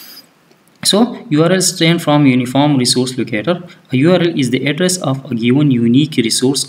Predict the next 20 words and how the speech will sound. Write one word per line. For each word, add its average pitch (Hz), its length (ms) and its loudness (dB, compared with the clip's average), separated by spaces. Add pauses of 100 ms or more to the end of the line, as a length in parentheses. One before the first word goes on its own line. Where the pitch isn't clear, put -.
on 156 180 2
the 110 60 0
web 98 360 -8
page, - 280 -16 (680)
on 147 200 0
the 107 120 0
web, 101 260 -4
sorry। 101 220 -4 (300)
ठीक 110 200 -2
है, 180 160 -2 (340)
तो 131 80 0
अगर 151 220 2
आपके 151 260 -2
पास 135 420 -2
किसी 127 220 -2
website 127 460 -2
के 127 80 2
ऊपर 123 300 -2
PDF 139 400 2
file 113 240 0